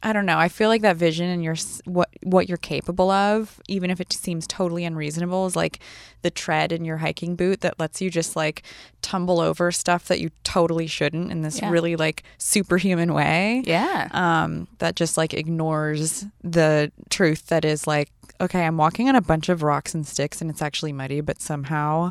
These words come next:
Speaker 2: Yeah.
Speaker 1: this is working for me."
Speaker 2: I like that.
Speaker 1: I don't know. I don't know.
Speaker 2: Yeah, yeah.
Speaker 1: I do like hiking.
Speaker 2: <laughs>
Speaker 1: So for someone who wants to get into comedy, um, there's all these new platforms. There's TikTok.
Speaker 2: Mm-hmm.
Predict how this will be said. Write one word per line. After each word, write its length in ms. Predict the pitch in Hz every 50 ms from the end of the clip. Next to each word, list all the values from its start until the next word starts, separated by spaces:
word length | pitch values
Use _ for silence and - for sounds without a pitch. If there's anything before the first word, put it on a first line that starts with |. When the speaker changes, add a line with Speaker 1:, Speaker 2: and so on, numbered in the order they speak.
| - - -
Speaker 2:
Yeah. 280 | 185 208 240 254 247 - - -
Speaker 1:
this 140 | 156 151 156
is 120 | 151 143
working 320 | - 135 - - - - 151
for 180 | - - - -
me." 300 | - - - 175 - - -
Speaker 2:
I 100 | - 349
like 220 | 392 427 403 -
that. 280 | - 160 - - - - - -
Speaker 1:
I 40 | - -
don't 120 | - -
know. 220 | - - - 170 - - _ -
I 60 | 185 175
don't 180 | 175 - - -
know. 160 | 202 208 - - - -
Speaker 2:
Yeah, 160 | - 233 349 415
yeah. 180 | 415 440 427 190
Speaker 1:
I 60 | 185
do 160 | 170 175 165
like 160 | 160 160 - -
hiking. 440 | 165 160 - - - 135 98 135 - - - -
Speaker 2:
<laughs> 260 | 196 220 - 226 226 233 190 226 - 180 - - - - - - - - _ - - -
Speaker 1:
So 220 | - - 311 302
for 140 | - 302 302
someone 320 | - - 285 294 320 330
who 120 | 311 302 294
wants 200 | 269 269 247 -
to 80 | 277 247
get 140 | 247 240
into 140 | 240 233 226
comedy, 720 | - - 202 196 185 185 170 156 143 147 156 160 170 - _ _ _ - -
um, 300 | 185 185 175 175 175 170
there's 160 | 180 180 185
all 120 | 180 175
these 160 | 175 175 170 175
new 120 | 165 156
platforms. 800 | - - - 226 - - - - 196 196 185 180 175 175 170 165
There's 280 | - 143 139 - - - -
TikTok. 760 | - - 262 - - - - 233 226 214 208 208 - - -
Speaker 2:
Mm-hmm. 560 | - 160 165 160 185 156 151 156 175 214